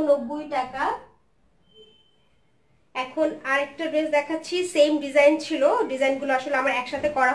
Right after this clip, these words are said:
হয়নি, আমি just কালারগুলোকে একসাথে করে দেখাচ্ছি। এই যে, এ, সেম ডিজাইন, কিছুক্ষণ আগে আপনাদেরকে এই ডিজাইনটা আমি দেখিয়েছি, নেভি ব্লু, আহ, এ-, এই যে কাজটা দেখেন সাইড থেকে যে ফুলের কাজটা চলে গিয়েছে, এটা আমরা নেভি ব্লুর উপরেও দুই তিনটা কালার করেছি, কমলা,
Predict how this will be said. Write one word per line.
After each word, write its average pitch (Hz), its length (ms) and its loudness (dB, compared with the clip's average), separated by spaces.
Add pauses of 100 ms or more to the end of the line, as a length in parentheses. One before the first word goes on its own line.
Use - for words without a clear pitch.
হয়নি, 269 340 -2
আমি 254 180 -2
just - 200 -6
কালারগুলোকে 254 560 -2 (120)
একসাথে 269 360 -8
করে 254 140 -6
দেখাচ্ছি। 233 500 -8 (580)
এই 240 320 -2
যে, 233 100 -2 (260)
এ, 240 200 -6
সেম 269 280 4
ডিজাইন, 302 300 6
কিছুক্ষণ 294 300 -2
আগে 262 280 4
আপনাদেরকে 277 320 -2
এই 262 160 -4
ডিজাইনটা 262 340 -4
আমি 262 80 -6
দেখিয়েছি, 269 420 -6 (120)
নেভি 254 320 0
ব্লু, 262 180 -2 (240)
আহ, 240 460 -4
এ-, 226 180 -4
এই 254 120 -4
যে 262 120 -10
কাজটা 233 320 -6
দেখেন 226 300 -6
সাইড 240 220 -4
থেকে 269 240 -6
যে 262 60 -8 (120)
ফুলের 262 340 -6
কাজটা 220 340 -8
চলে 247 220 -6
গিয়েছে, 220 280 -8 (560)
এটা 285 160 0
আমরা 277 200 0
নেভি 269 260 0
ব্লুর 294 240 -4
উপরেও 294 340 2
দুই 285 180 -2
তিনটা 277 280 -6
কালার 254 300 -2
করেছি, 247 380 -4
কমলা, 247 480 -2